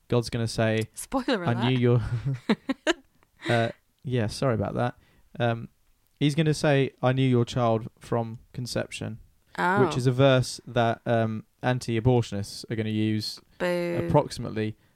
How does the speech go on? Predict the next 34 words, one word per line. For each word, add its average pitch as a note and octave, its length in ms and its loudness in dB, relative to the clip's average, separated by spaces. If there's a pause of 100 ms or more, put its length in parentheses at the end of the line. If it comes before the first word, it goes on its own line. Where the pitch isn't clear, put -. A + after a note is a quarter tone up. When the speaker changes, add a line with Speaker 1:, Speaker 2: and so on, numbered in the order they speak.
(120)
Speaker 1:
uh, G#2 180 -2
three A#2+ 320 0
thousand G#2+ 420 0
years G#2 380 -6 (300)
later. G2+ 440 -6 (160)
Speaker 2:
<laughs> A3+ 200 -6 (720)
Speaker 1:
So - 160 -6
that's B2+ 120 -8
a A2+ 60 -10
shame. - 260 -8 (480)
Um, A#2+ 300 -2
David D3 260 2
will B2 80 0
be A#2 140 -4
coming A#2 180 -6
back A#2 220 -4
in G#2 80 -12
this - 100 -14
episode, - 380 -6 (260)
Speaker 2:
Okay. E3 80 -8
Speaker 1:
excitingly. - 680 -8 (460)
Ruth D#3+ 280 4
says, D3 380 2
"Brilliant C#3 380 2
idea, G#2+ 240 0
Naomi. A2+ 420 0 (120)
Of - 100 -20
course C3 220 0
I'll - 60 -4
do - 160 -8
that." - 180 -10 (200)
Speaker 2:
Mm. F3+ 280 -2 (180)
Speaker 1:
So A2+ 180 -2
she A2+ 240 -6